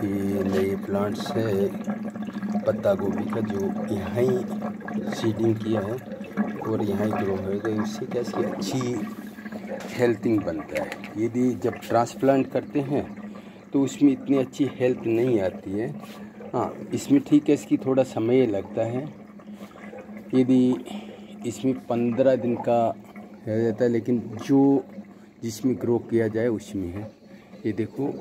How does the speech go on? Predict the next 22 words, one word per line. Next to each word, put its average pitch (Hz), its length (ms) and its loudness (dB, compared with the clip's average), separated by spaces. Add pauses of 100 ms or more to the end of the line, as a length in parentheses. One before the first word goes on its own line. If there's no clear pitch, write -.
(380)
ये 104 320 2 (540)
बैंगन 107 420 0
का 107 140 2
seed 110 440 -4
भी 107 200 -2
इसी 117 240 -4
में 117 180 2
ग्रो 107 220 -2
किया 110 240 -4
है, - 280 -10 (380)
उसकी 110 280 -4
अच्छी 101 320 -2
हेल्थिंग 104 480 0 (540)
दिख 92 260 -10
रही 98 140 -4
है। 113 220 -6 (1040)
इसी 123 260 0
तरीके 113 380 0
से 107 260 2
आप 101 340 0
ये 98 180 0 (580)
देखेंगे 101 480 -2